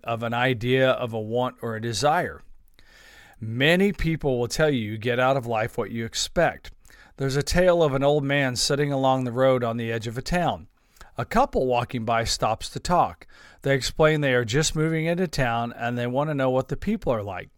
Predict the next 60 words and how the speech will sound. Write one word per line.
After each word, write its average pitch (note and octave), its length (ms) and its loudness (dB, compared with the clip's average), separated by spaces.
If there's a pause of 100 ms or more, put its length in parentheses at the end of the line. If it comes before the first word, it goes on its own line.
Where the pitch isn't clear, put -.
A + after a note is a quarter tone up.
(520)
He D3 220 6
asks F3+ 260 8
them, B2+ 220 0
"What A#2+ 180 -2
were C3+ 120 -2
the C3 100 -2
people D3 320 0
like D3+ 260 4
in D3 120 2
the D3 80 0
town D#3 300 0
you D3+ 120 -2
used F#3 320 0
to C3+ 60 -4
live A#2 200 -2
in?" F#2 200 -10 (520)
"Oh, A#3 240 6
they E3+ 180 6
were B2+ 160 2
fantastic," C3+ 1040 0
they F#2+ 120 -8
say. G#2+ 320 -4
"We D3+ 160 -2
had D#3 200 0
so A3 280 -2
many E3+ 260 -2
friends, A#2 440 -6
we C3 160 -2
hated D#3+ 400 2
to A#2+ 100 -4
leave, B2 400 -2 (540)
but F3 160 4
a D#3 80 2
job E3 360 6
change C#3 380 -2
forced D3 440 2
the B2+ 60 -2
move." F#2+ 320 -8 (680)
The C3+ 80 2
old E3+ 180 8
man E3 240 6
looks D#3+ 220 0
up D3 200 2
and D#3 120 -2
replies, A#2 600 0
"Well, C3 360 4
the B2+ 140 -8
people D#3 340 -2
here C#3+ 260 4
are A#2+ 80 2
all C3 140 6
pretty C#3+ 280 -2
much C#3+ 300 -2
the C3 100 -4
same C3 380 0
as B2 240 -4
where B2+ 200 -2
you B2 140 -4
came G2+ 300 -6
from." E2+ 300 -14